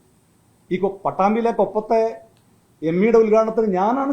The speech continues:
സി പി എം നേതാക്കന്മാരെ വിളിച്ചത്. ഞാനാണ് അവിടുത്തെ എല്ലാ പാർട്ടിയുടെയും വ്യാപാരി വ്യവസായിയുടെയും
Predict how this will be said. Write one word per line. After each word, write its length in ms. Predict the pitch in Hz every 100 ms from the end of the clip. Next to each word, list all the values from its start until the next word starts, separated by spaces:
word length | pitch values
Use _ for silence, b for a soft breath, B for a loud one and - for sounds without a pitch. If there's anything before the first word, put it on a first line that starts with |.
| 269
സി 80 | 247
പി 80 | 277
എം 60 | 254
നേതാക്കന്മാരെ 480 | 247 247 262 240 247
വിളിച്ചത്. 340 | 233 208 208 156 - - - _ _ _ _ _ _ _ _ _ _ _ _ _ _ 170
ഞാനാണ് 300 | 202 254 254
അവിടുത്തെ 320 | 240 240 247 233 220 - - - 147
എല്ലാ 200 | 190 254 294
പാർട്ടിയുടെയും 520 | 247 240 247 220 202 160
വ്യാപാരി 320 | 165 190 202
വ്യവസായിയുടെയും 640 | 208 202 202 190 190 180